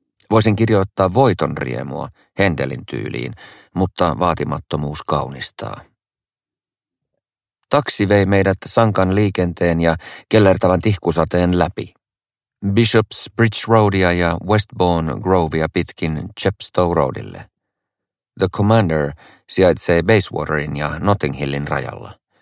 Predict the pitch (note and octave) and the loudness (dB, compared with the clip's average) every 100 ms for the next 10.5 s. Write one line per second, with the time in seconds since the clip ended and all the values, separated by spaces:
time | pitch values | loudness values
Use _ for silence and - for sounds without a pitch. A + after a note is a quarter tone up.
0 | _ _ _ _ - D3+ - A2 A2+ G#2+ | _ _ _ _ -2 -2 2 4 4 2
1 | - G2+ A#2+ F#2+ E2 E2 D#2+ - _ _ | 0 0 0 0 0 -2 -2 -10 _ _
2 | _ - G2+ F#2+ G2+ G2 F#2 G2 F2 F2 | _ 0 2 4 2 2 2 2 2 0
3 | - C#2+ - B1 A1+ - - _ _ _ | -4 -6 -6 -12 -12 -18 -20 _ _ _
4 | _ _ _ - F#2+ G2 - A#2+ G2 E2+ | _ _ _ -2 0 0 2 2 4 2
5 | D#2+ - F#3 - D2+ D#2 D2+ C#2+ C2 D2+ | -2 -2 -2 -2 -4 -2 -2 -2 0 0
6 | D2 - - - _ A#2+ B2 C3 A#2 A2+ | 0 -4 -14 -20 _ 2 4 4 2 0
7 | A2 C3 F#2+ - - - D2+ D2+ - - | 0 2 0 -2 -4 -4 -4 -4 -8 -10
8 | - - - _ _ _ _ _ F#2 G2 | -10 -12 -14 _ _ _ _ _ 0 0
9 | - E2 D#2 D#2+ - - F#2+ - D#2+ D#2+ | 0 -2 -2 -4 -2 -2 -2 -2 0 0
10 | D#2+ F2 E2+ D#2 | 0 0 0 0